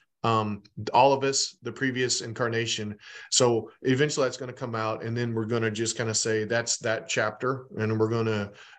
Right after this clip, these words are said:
move to the next phase. And we're not gonna, you know, we're not gonna change a lot, 'cause you're still who we are, but, uh, we might do, we, I don't know. We'll just see. 'Cause, I mean, I'm right. I've been writing a lot over the last few weeks,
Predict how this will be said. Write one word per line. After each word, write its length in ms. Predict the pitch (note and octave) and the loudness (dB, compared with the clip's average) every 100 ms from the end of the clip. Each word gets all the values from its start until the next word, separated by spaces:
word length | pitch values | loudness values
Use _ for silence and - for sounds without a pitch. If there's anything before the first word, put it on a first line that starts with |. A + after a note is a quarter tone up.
| - | 0
move 520 | A2+ A#2 B2 A#2 - | 4 6 4 0 -4
to 280 | - A#2 A2+ | -2 0 0
the 140 | A2 | 0
next 300 | A2+ D3 D3 | 0 -2 -4
phase. 440 | - A2+ A2+ A#2 G#2+ | -4 -2 0 -2 -4
And 300 | G#2+ G#2 G2 - - - - _ _ _ | -4 -6 -8 -14 -16 -16 -20 _ _ _
we're 140 | C3 D#3 | 2 2
not 240 | D#3 C3+ | 2 -2
gonna, 300 | C#3 B2 A2 - | -4 -4 -8 -4
you 140 | D#3+ | -2
know, 80 | G#2 | 0
we're 100 | B2 | 2
not 140 | D3+ B2+ | 2 0
gonna 180 | A#2+ G#2 | -4 -4
change 560 | - C3 A2+ G#2 - - | -2 -2 -4 -6 -8 -4
a 80 | G#2 | 0
lot, 480 | G#2+ C3+ F#2+ G2 - _ - | 2 2 0 -4 -12 _ 0
'cause 140 | G#2+ | 2
you're 80 | A2 | 2
still 360 | - C#3 A2+ G#2 | 2 2 2 0
who 100 | G#2+ | -4
we 160 | A2 | -2
are, 260 | G#2 A#2 G2+ | 0 0 -2
but, 260 | F#2 F#2+ F#2+ | -4 -6 -4
uh, 220 | F#2 F#2 - - | -4 -6 -12 0
we 120 | D3 | 2
might 280 | F3 F3 D#3+ | 4 2 0
do, 240 | D3+ D3 | -2 -2
we, 240 | E3 E3 E3 - | -2 -4 -2 0
I 80 | F#3 | 2
don't 120 | A#2+ | 2
know. 220 | A#2 B2+ | 0 -2
We'll 60 | D#3 | 0
just 200 | F3 - | 2 2
see. 300 | G3 B2+ - B2+ | 0 -4 -4 -2
'Cause, 160 | C3 | 0
I 80 | D3 | 0
mean, 160 | D3 C#3 | 0 -2
I'm 140 | C#3 | -2
right. 220 | C3 C#3+ C3 | -2 -4 -4
I've 60 | D3+ | -6
been 120 | A2 | -2
writing 240 | B2+ G2+ | -2 -4
a 40 | G2 | -6
lot 320 | G#2 A2+ G#2+ | -2 -2 -2
over 120 | G#2 | -4
the 60 | G2+ | -4
last 320 | G#2 A2 - | -2 -2 -4
few 140 | A2 | -4
weeks, 440 | G#2 A2 A2 - | 0 0 0 -4